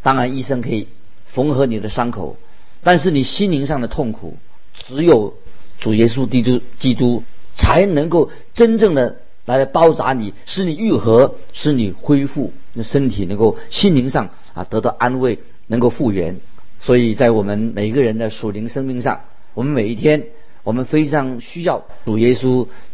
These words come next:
这位奇妙的救主，这位奇妙的医生。接下来我们就来到撒母耳记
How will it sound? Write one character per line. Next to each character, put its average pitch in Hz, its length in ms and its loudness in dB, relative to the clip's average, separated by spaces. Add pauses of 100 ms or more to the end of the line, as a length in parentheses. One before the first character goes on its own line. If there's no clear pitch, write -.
这 127 140 4
位 113 280 2 (100)
奇 - 280 0
妙 147 160 6
的 123 80 4
救 147 240 6
主， 95 280 -4 (200)
这 127 100 4
位 107 280 2 (100)
奇 - 260 0
妙 120 200 4
的 98 220 0 (200)
医 131 180 2
生。 120 320 2 (560)
接 180 140 0
下 156 140 0
来 117 320 -4 (440)
我 104 80 -2
们 110 120 2
就 120 100 4
来 104 140 4
到 104 420 4 (240)
撒 117 220 4
母 113 100 4
耳 92 140 4
记 110 280 -2